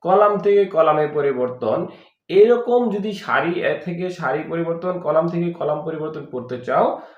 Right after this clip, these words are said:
তাহলে অবশ্যই সেই নির্ণায়ক থেকে পরবর্তী যে নির্ণায়কটা আসবে, সেই নির্ণায়কের সামনে একটা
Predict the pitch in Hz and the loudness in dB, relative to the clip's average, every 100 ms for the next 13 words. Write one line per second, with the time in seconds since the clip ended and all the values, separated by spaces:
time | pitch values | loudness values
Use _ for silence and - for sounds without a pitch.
0 | - - 170 180 - 151 180 247 247 - | -6 0 2 2 0 0 0 0 -2 0
1 | 220 220 226 214 - _ _ - 165 160 | 4 4 2 -6 -18 _ _ -8 -4 -4
2 | 151 170 180 190 185 180 170 175 160 143 | -2 -2 0 0 0 -2 -4 -4 -2 -2
3 | 143 139 139 131 131 135 170 175 180 180 | 0 -2 -4 -6 -6 -4 -2 0 -2 0
4 | 170 165 165 170 170 151 127 131 131 127 | 0 0 0 -2 -2 -6 -6 -6 -4 -6
5 | 123 123 120 113 113 - | -6 -8 -8 -10 -10 -2